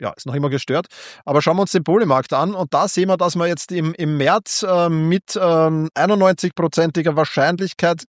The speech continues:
keinerlei Zinssenkungen haben werden.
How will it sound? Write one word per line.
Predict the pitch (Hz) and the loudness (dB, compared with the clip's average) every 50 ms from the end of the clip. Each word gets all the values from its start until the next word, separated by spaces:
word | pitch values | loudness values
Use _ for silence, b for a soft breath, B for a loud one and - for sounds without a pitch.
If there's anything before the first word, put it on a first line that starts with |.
| _ | _
keinerlei | - 156 147 175 208 208 165 143 135 120 | -2 2 2 2 2 2 2 2 0 0
Zinssenkungen | - 143 139 139 - - 151 143 131 151 139 139 139 127 - | -2 -4 -4 -4 -2 -2 -4 -2 -2 -2 -2 -2 -2 -2 -2
haben | 127 131 131 127 135 131 123 - | -2 -2 0 0 -2 -2 -4 -8
werden. | - 117 113 123 156 170 208 247 285 | -8 -6 -2 0 0 0 0 -2 -2